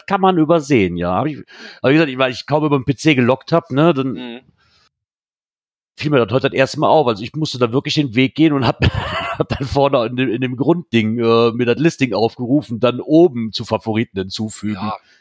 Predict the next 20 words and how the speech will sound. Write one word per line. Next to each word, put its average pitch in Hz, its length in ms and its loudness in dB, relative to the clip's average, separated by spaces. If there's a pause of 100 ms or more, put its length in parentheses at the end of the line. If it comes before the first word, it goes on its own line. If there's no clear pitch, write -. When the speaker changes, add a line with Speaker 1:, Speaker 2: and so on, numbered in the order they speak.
Speaker 2:
geht - 200 -2
ja 170 80 4
Speaker 1:
Getippt. - 160 -10 (380)
<laughs> - 800 -4
Weil - 140 -2
ich 131 140 -4
echt 120 140 -2
sagte, 139 160 0
ich 113 100 -8
so, 90 80 -6
„Das 87 160 -2
kann - 200 -4
doch 95 160 -2
nicht 92 260 -8
sein.“ 107 480 0
Ja, 139 160 4
okay, 90 400 0
man 143 320 -4
sollte 113 280 0
mal 92 160 0